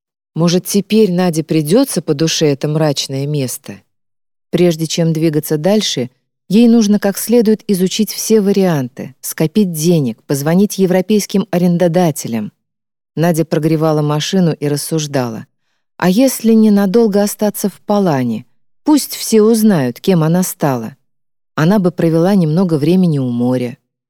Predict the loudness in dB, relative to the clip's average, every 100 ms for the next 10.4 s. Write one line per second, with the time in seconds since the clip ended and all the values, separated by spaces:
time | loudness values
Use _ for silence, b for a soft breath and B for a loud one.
0 | _ _ _ _ _ _ _ -2 0 2
1 | 2 2 0 0 0 -2 -4 -4 -4 -6
2 | -2 -2 -2 -6 -12 -2 0 0 0 0
3 | -2 0 0 0 0 0 -2 -4 -4 -4
4 | -8 -12 -12 _ _ _ _ _ -2 0
5 | 2 0 2 -2 0 0 0 -2 -6 -4
6 | -6 -4 -2 -2 -4 -6 -4 -4 -4 -8
7 | -8 _ _ _ -2 2 2 2 0 0
8 | 0 0 0 -2 -4 -4 -8 -10 -16 _
9 | _ _ _ _ 0 0 0 0 2 2
10 | 4 4 2